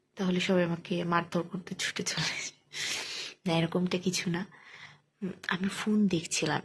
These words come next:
এখন বাজে হচ্ছে বারোটা চার। আর এই সময় আমি ঘুমাই না, but, আহ, ঘুমানোর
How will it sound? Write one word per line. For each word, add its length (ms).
এখন 580
বাজে 200
হচ্ছে 280
বারোটা 360
চার। 340
আর 420
এই 80
সময় 340
আমি 140
ঘুমাই 440
না, 180
but, 540
আহ, 340
ঘুমানোর 420